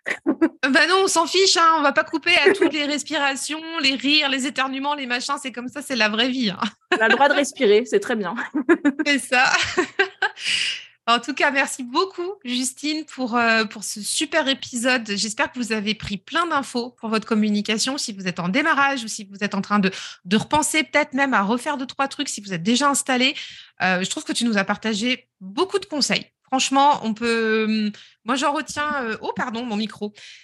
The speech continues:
Speaker 1: Voilà, vous voyez ça, par exemple, je vais pas le couper. Je, <laughs> j'en retiens, euh,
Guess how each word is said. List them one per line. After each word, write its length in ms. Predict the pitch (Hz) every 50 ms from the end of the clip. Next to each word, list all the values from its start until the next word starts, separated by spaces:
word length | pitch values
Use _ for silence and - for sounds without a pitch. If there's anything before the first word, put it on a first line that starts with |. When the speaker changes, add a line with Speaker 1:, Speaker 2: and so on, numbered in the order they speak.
| _ _ -
Speaker 1:
Voilà, 140 | 196 196 180
vous 60 | 180
voyez 160 | 190 220 277
ça, 140 | - - 349
par 140 | 359 349 294
exemple, 220 | 285 269 294 311
je 40 | 285 285
vais 20 | -
pas 60 | 240
le 60 | 254
couper. 260 | - - - - 170 - - - - - - -
Je, 140 | 214 220
<laughs> 920 | 240 220 269 - - - - 277 - - - - - - - - - - -
j'en 220 | 214 240 285 294 254
retiens, 480 | 294 294 285 - - 277 247 226 214 - _ _ - - _ _ - 202
euh, 400 | 208 208 208 208 208 208 208